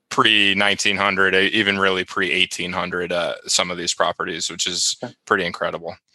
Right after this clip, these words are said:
Speaker 2: Now, now, first time I've, I've talked to somebody who's, who's focused on that. So I'm, I'm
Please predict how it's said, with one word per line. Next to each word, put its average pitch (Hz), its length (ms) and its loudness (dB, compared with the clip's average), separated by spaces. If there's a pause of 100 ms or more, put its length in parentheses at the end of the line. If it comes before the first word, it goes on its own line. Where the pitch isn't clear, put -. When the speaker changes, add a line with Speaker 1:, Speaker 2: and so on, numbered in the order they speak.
(480)
Speaker 2:
Now, 165 320 6
now, 151 380 4
first 208 220 2
time 175 120 2
I've, 139 220 2
I've 135 120 2
talked 160 260 0
to 147 60 -6
somebody 127 400 0
who's, 120 320 -4
who's 127 200 -6
focused 139 400 2
on 110 180 -4
that. 107 240 -6
So 120 280 2
I'm, 120 220 0
I'm 120 280 -2